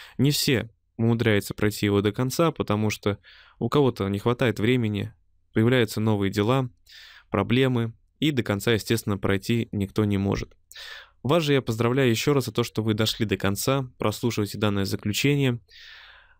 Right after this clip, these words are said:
Надеюсь, вы выглядите примерно как на данной картинке сейчас. Очень много знаний, много книг, и только самые первые шаги, которые вы только что сделали. Можно сказать, вы закончили только школу. А впереди ещё техникумы, институты,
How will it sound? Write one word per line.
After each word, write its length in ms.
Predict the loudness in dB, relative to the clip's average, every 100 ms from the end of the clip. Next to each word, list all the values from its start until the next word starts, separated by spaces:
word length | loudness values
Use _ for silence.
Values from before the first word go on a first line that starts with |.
| _ -2
Надеюсь, 340 | 0 0 0
вы 80 | 0
выглядите 380 | 2 2 -2 -4
примерно 680 | 0 2 2 0 -2 -6 -16 _ _ _ -6
как 200 | -4 0
на 120 | 0
данной 240 | 2 0
картинке 480 | 0 -4 -2 -4 -4
сейчас. 440 | -10 -6 -4 -6 -12 _ _ _
Очень 260 | -2 0 -2
много 280 | 0 0 0
знаний, 440 | 0 0 -2 -6 -6
много 320 | -2 0 0
книг, 420 | -2 -2 -2 -6 -20 _ -20 -20 -20 -20 _ _
и 100 | -4
только 460 | 2 0 2 -2 -4 -6
самые 440 | -2 0 0 -2
первые 340 | 0 2 2
шаги, 320 | 0 0 -2 -2
которые 320 | -2 0 0
вы 60 |
только 180 | -2 -4
что 160 | -2 -4
сделали. 500 | 0 0 0 -2 -4
Можно 260 | -2 0 0
сказать, 240 | -2 -4
вы 100 | -4
закончили 500 | -4 -2 -2 -2 -6
только 300 | -2 -2 -2
школу. 440 | -2 0 0 -2 -8 -8
А 100 | -4
впереди 380 | -2 0 0
ещё 480 | 0 0 -2 -2 -4 -12 _ _
техникумы, 680 | -2 -2 -2 -6 -4 -4 -4
институты, 680 | -6 -6 -4 0 0 0